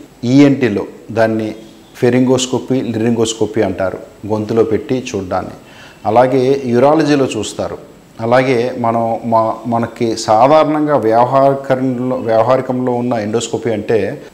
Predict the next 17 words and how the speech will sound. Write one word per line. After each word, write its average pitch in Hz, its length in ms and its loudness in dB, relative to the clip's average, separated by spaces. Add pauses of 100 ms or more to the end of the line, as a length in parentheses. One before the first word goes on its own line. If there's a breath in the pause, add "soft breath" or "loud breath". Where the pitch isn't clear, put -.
(200)
పొట్టలో, 123 440 2
నోట్లో 143 420 4
పెట్టి 135 440 0
మన 127 220 0
జీర్ణాశయంలో 120 840 2 (120)
చూడడాన్ని, 107 300 2
అన్నవాహిక, 110 600 0
జీర్ణాశయం, 110 680 -4
చిన్నపేగు 110 500 -2
మొదటి 101 280 -4
భాగాన్ని 107 360 0
చూడడాన్ని 104 640 -8
ఎండోస్కోపీ, 107 600 -2 (100)
అప్పర్ 113 280 -2
జిఐ 117 200 0
ఎండోస్కోపీ 104 600 -2 (500 loud breath)
అంటే 131 280 0